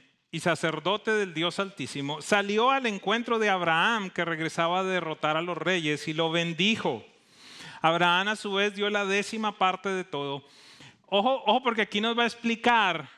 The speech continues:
a quién fue que le dio el diezmo a Abraham. ¿Está bien? ¿Me acompañan? ¿Está, está interesante la enseñanza? Diga, "Interesante pero dolorosa". No diga nada, tranquilo, no se preocupe. El nombre Melquisedec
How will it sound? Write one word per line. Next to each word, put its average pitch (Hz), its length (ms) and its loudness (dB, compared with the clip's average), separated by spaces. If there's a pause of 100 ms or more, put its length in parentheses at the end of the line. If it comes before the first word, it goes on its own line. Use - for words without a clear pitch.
(140)
a 165 140 0
quién 180 380 -6
fue 190 180 -10
que 202 120 -2
le 190 160 -4
dio 175 320 -4
el 147 120 -6
diezmo 135 580 -4 (240)
a 143 100 0
Abraham. 127 420 -2
¿Está 147 180 -12
bien? 254 320 -2 (580)
¿Me 151 80 -10
acompañan? 156 680 0 (800)
¿Está, 185 480 0
está 185 240 -2
interesante 220 540 -2
la 226 80 0
enseñanza? 220 680 -2 (680)
Diga, 175 200 2
"Interesante 196 640 0
pero 202 220 0
dolorosa". 180 580 0 (160)
No 156 100 -4
diga 160 160 -4
nada, 143 240 -2
tranquilo, 147 360 -2
no 151 40 -2
se 160 80 -4
preocupe. 139 460 -4 (2500)
El 214 340 2
nombre 277 420 2
Melquisedec 208 1160 0